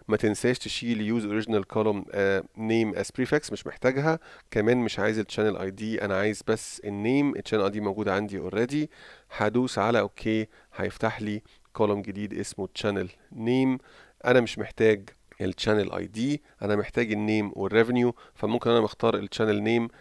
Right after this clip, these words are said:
ادوس على كنترول واختار كمان الريفينيو واعمل رايت كليك واقول له remove other columns. كده لوحده عمل ترتيب وكمان شال لي الكولوم الزياده. هو ده المنظر النهائي اللي انا محتاجه.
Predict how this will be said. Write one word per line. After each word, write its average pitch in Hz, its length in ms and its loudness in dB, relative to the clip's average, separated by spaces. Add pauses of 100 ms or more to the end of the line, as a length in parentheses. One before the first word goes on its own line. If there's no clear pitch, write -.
(140)
ادوس 110 280 0
على 104 160 0
كنترول 110 640 -4
واختار 113 460 -2
كمان 104 520 0
الريفينيو 107 640 0 (300)
واعمل 101 380 2
رايت 107 260 2
كليك - 420 -4 (100)
واقول 101 240 -2
له 101 160 -2
remove 107 680 -2
other 101 260 -2 (560)
columns. 139 460 6 (300)
كده 113 160 4
لوحده 110 360 4
عمل 107 260 2
ترتيب 135 580 -6 (180)
وكمان 107 500 0 (300)
شال - 240 -2
لي 101 240 -6
الكولوم 104 460 -2
الزياده. 113 680 0 (200)
هو 113 240 6
ده 110 300 2
المنظر 104 460 0
النهائي 98 580 -6
اللي 101 120 -6
انا 101 100 -2
محتاجه. 120 560 0